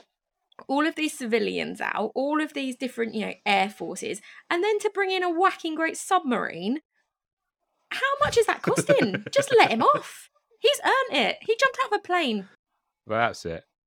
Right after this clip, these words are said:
Speaker 2: Like, at some point you would, surely at some point you would think,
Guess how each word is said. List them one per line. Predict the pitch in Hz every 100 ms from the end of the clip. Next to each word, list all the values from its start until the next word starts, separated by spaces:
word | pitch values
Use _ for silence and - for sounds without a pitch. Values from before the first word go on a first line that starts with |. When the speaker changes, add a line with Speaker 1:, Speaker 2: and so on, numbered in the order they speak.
| _ _ _ _ 131
Speaker 2:
Like, | 123 131
at | 139
some | - 170 156
point | 165 117 -
you | 98 90
would, | 87 85 - _ _ -
surely | - 139 107
at | 101
some | 113 95
point | 95 95
you |
would | 87 87
think, | 98 85